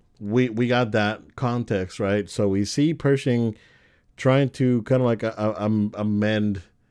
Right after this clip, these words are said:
uh, some of his, uh, past sins, in, and he's trying to get into the good graces of the New Republic and trying to help anywhere, any way he can. And, you know, the, the best way that he can help with is with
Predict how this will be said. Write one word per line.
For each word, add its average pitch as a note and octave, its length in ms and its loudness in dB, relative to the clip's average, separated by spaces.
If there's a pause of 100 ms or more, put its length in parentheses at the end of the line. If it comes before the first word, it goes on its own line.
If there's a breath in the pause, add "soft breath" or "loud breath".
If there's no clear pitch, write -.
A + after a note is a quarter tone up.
(560)
uh, F#2+ 300 -2
some A2 280 -4
of G#2+ 160 0
his, G#2 320 2
uh, G2+ 240 -2 (360)
past G#2 340 -2
sins, G#2+ 640 -2
in, F#2+ 540 -8
and F#2+ 200 -8
he's G2 300 -4
trying G2+ 340 -4
to F#2 380 -6 (460 soft breath)
get G#2 160 0
into G2 180 -6
the G2 100 -4
good A2 280 -2
graces G#2+ 360 -4
of G#2 140 -6
the G#2+ 60 -4
New G2+ 160 -2
Republic F#2 520 -4
and E2+ 120 -12
trying F2 240 -8
to F2 160 -8
help D#3+ 240 0
anywhere, G2 460 -2
any F#2+ 200 -6
way F#2 160 -6
he F2+ 100 -8
can. D2+ 340 -12
And, D#2+ 180 -14 (580 soft breath)
you G2+ 120 -6
know, - 20 -6
the, G2+ 200 -4 (120)
the A#2 100 0
best G#2 460 -2
way A2 120 2
that G2+ 180 2
he A2 100 2
can F#2 160 -6
help D3 320 0
with G2 340 0
is G2 200 -4
with G2 220 -6